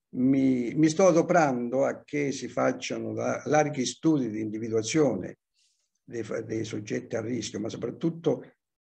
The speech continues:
far rilevare la pressione arteriosa in età pediatrica. Io sto già interessando alcuni dis-, direttori sanitari, soprattutto in Calabria, nel Lazio e nel Piemonte,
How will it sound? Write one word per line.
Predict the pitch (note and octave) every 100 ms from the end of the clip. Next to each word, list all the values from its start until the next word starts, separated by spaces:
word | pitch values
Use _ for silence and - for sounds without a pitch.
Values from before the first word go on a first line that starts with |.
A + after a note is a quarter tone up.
| _ _
far | - C#3+ D3 C#3+
rilevare | A#2 A#2+ G#2+ A2 A2 B2 B2
la | A2+ G2
pressione | F#2 - - A#2 A2+
arteriosa | G2+ - G2+ G#2 A#2+ A#2+ A#2 - -
in | -
età | - G2+
pediatrica. | - F2 F2 E2+ - B2+ - F2+ - _ _ _ _ -
Io | C#3+
sto | C#3+ - -
già | - D3+
interessando | C#3+ C#3+ A#2+ A2 - C#3+ C3+ A2+
alcuni | A2 C3 B2+ A2
dis-, | G#2 -
direttori | A2+ G#2+ A2 G#2 - B2 A#2
sanitari, | A2+ G#2 G2+ C3+ B2 G2 F#2 - _ _
soprattutto | - G#2+ G#2 G#2 B2+ - A2
in |
Calabria, | G#2 G#2+ A2+ A2 F#2 G2
nel | G2 G2+
Lazio | A#2 B2 A#2 G#2+
e |
nel | G2+ G2 -
Piemonte, | A#2+ C3+ G#2+ F#2 F2 - -